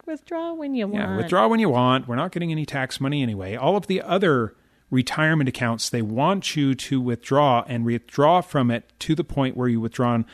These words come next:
Speaker 2: a hundred percent before
Speaker 1: You expire.
Speaker 2: Yeah, <laughs> before
Speaker 1: Isn't that terrible?
Speaker 2: <clears throat> before it becomes,
Speaker 1: <laughs> Sorry.
Speaker 2: yeah, more of an inheritance thing, because
Speaker 1: Yeah.
Speaker 2: the inheritance, uh, taxes are less than the withdrawal taxes.
Speaker 1: Oh my goodness.
Speaker 2: All right,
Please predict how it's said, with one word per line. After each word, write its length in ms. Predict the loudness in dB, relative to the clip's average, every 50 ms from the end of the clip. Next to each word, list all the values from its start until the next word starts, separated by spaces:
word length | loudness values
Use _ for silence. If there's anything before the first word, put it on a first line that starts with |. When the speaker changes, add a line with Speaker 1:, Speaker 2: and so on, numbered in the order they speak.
| -18 -12 -6
Speaker 2:
a 80 | -4 -2
hundred 180 | 0 0 0 -2
percent 400 | -2 -6 -6 -4 -4 -4 -4 -4
before 640 | -8 -10 -10 -10 -6 -2 0 2 2 2 2 -2 -6 _ _ _ _ -12
Speaker 1:
You 280 | -10 -6 -4 -2 -2 -2
expire. 640 | -2 -4 -6 -6 -6 -6 -6 -4 -4 -4 -4 -4 -2
Speaker 2:
Yeah, 240 | -2 -2 -2 -2 -4
<laughs> 0 |
before 580 | -6 -8 -6 -6 -6 -6 -6 -6 -8 -8 -8 -8 -10 -16 -18 -4 0
Speaker 1:
Isn't 180 | 2 4 6 8
that 160 | 6 6 6
terrible? 440 | 4 2 4 8 8 8 8 8 6 4
Speaker 2:
<clears throat> 60 | 4
before 260 | 4 6 6 6 6
it 100 | 6 4
becomes, 440 | 0 -4 0 2 4 4 4 4 2
Speaker 1:
<laughs> 80 | 2 0
Sorry. 160 | -2 0 2
Speaker 2:
yeah, 100 | 2 2
more 240 | 4 4 6 6 4
of 60 | 4
an 80 | 4 2
inheritance 680 | 2 0 0 2 2 2 2 2 0 -2 -4 -4 -4
thing, 240 | -4 -4 -2 -2 -2
because 400 | -4 -4 -2 0 0 0 0 0
Speaker 1:
Yeah. 40 | -2
Speaker 2:
the 100 | -2 -2
inheritance, 760 | -2 -2 -2 0 0 -2 -2 -4 -4 -6 -6 -6 -8 -6 -4
uh, 160 | -4 -4 -4 -6
taxes 460 | -6 -4 -6 -4 -4 -6 -6 -4 -4
are 140 | -4 -4 -4
less 340 | -4 -4 -4 -4 -6 -8
than 340 | -6 -4 -4 -2 -2 -4 -6 -8 -12 -20 -20 -20 _ _ -4
the 80 | -2
withdrawal 420 | -2 -2 0 2 4 4 4 4 0
taxes. 640 | -4 -8 -12 -12 -12 -14 -16 -16 -16 -18 -14 -10 -8
Speaker 1:
Oh 140 | -6 -6
my 220 | -4 -6 -8 -8 -12
goodness. 360 | -12 -10 -10 -8 -8 -8 -8 -8
Speaker 2:
All 200 | -4 -2 -2 -2
right, 200 | -2 -2 -4 -6